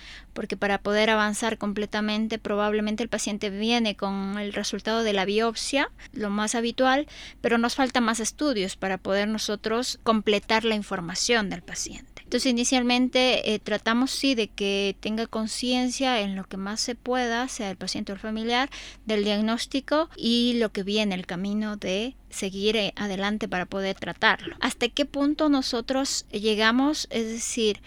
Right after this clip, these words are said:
muchas de las veces el paciente escucha todo y nosotros lo volvemos a repetir. Y probablemente cuando, antes de salir,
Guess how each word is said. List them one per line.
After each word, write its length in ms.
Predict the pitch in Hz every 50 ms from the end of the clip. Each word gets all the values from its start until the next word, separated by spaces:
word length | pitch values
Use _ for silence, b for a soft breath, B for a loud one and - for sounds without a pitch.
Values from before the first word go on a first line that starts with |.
| B
muchas 300 | B 262 277 - 302 285
de 100 | 277 285
las 220 | 269 240 226 214 208
veces 320 | 226 233 247 - 269 254
el 140 | 269 240 226
paciente 760 | - 220 220 - - 226 226 240 247 - 269 269 269 240 - - - -
escucha 500 | 220 - - - 254 262 - 277 277 269
todo 540 | - - 262 262 254 262 269 269 262 - -
y 440 | - - 220 220 220 214 214 220 220
nosotros 400 | 220 214 208 - 233 - 254 254
lo 120 | 240 226 208
volvemos 440 | 202 196 202 220 220 202 208 - 202
a 40 |
repetir. 440 | - 196 - - - - 269 269 - - - - - - - - -
Y 480 | - 226 220 220 220 220 220 202 - - - - -
probablemente 840 | - 233 226 226 240 240 254 254 240 233 233 233 240 - 254 240
cuando, 500 | - 214 202 202 208 208 202 202 185 -
antes 300 | - 226 240 - 262 240
de 80 | 220 220
salir, 560 | - - 202 202 202 214 220 226 247 262